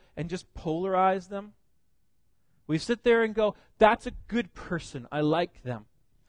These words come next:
But that's a bad person. I don't like them." We don't ever make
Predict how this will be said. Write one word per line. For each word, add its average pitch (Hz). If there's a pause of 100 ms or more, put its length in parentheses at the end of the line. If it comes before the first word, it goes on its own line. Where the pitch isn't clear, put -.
(180)
But 190
that's 285
a 262
bad 214
person. 165
I 156
don't 165
like 127
them." 107 (3500)
We 294
don't 190
ever 147
make 120